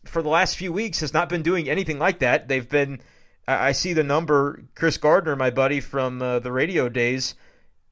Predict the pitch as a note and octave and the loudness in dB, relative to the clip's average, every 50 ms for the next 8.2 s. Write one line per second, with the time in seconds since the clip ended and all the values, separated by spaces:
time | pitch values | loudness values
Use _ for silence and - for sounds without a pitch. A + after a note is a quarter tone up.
0 | _ _ _ _ _ _ _ - B2 C#3+ E3+ E3 B2 - - F3 E3+ D#3 D3 C#3 | _ _ _ _ _ _ _ -10 -8 -6 -6 -6 -6 -6 -4 -4 -2 0 -2 -2
1 | C3+ B2 - D#3 F3+ G3 F#3 D#3+ C#3+ C#3 C3 C3 C3+ - C3 C3 C3 B2 - - | -2 -2 -4 -2 0 2 4 4 4 4 2 0 -4 -6 -8 -8 -8 -6 -4 -2
2 | D3 D#3 E3 D#3 D3+ D3 C#3+ G#2 - - - - - - - - E3+ G#3 G3 F#3+ | 0 0 2 0 0 -2 -4 -8 -16 -20 -20 -20 -20 -16 -6 -2 -2 -2 -2 -2
3 | F3 D3+ C#3+ C#3+ D3 D3+ - - D#3 D3+ D3 D3 C#3+ C#3 - - - - - - | -2 0 2 2 2 0 0 0 2 2 2 2 0 -2 -6 -12 -20 -20 -20 -20
4 | - - - - - - - - - - - C#3 C3+ C3 B2+ C#3+ D3 C#3 B2+ - | -20 -20 -20 -20 -20 -20 -20 -20 -20 -20 -20 -20 -18 -8 -4 -2 -2 -2 -2 -2
5 | - E3+ F3+ F3 - - D3+ - E3 E3 E3 E3 D3 D3+ D3+ - - D3+ F3 F3 | 0 0 0 2 2 0 2 2 2 0 2 2 2 0 0 0 0 0 0 0
6 | F3 E3 D3 - - E3+ F3+ F#3 - - D#3+ D3 C3+ D#3 D#3+ D3+ C#3 B2+ C#3+ E3 | 0 -4 -4 -2 2 2 2 2 4 2 0 2 2 0 -2 -2 0 0 0 0
7 | E3+ D3+ - - C#3 - E3+ E3 - - D3 D#3 D3 D3 C#3 B2+ A#2 G#2+ B2 F3+ | 0 -2 -8 -10 -10 -6 -6 -6 -4 -2 -2 0 0 0 0 -2 -2 2 4 4
8 | A3+ - - | 4 4 2